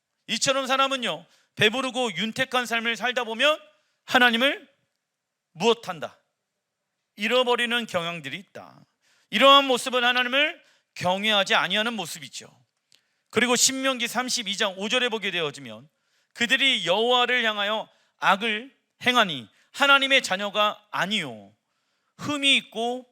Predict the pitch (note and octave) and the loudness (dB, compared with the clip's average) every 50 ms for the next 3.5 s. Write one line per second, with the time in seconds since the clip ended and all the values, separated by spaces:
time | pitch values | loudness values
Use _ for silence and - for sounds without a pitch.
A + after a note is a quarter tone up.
0 | _ _ - D#4 - - _ D4 D4 C#4 C#4 C4+ C4+ C#4+ D4+ F4 G4 E4+ C4 _ | _ _ -2 -2 -2 -2 _ -2 0 0 0 2 0 -2 -2 -2 -8 -18 _ _
1 | _ _ _ _ - - - A3+ A3+ G#3+ A3+ A#3 A#3 B3 C4 - _ _ _ _ | _ _ _ _ -16 -6 -2 0 0 2 2 0 -2 -2 -8 -14 _ _ _ _
2 | - C#3+ D#3 F3+ F#3 G#3+ F#3+ D#3+ C#3 A#2+ G#2 - _ _ _ C3 D3+ E3 F#3 F3 | -12 -8 -6 -4 -2 -2 -4 -4 -6 -10 -16 -20 _ _ _ -4 -2 -2 -2 -2
3 | - F3 D#3 B2 A2 G2 - - _ | -4 -6 -8 -8 -8 -14 -18 -20 _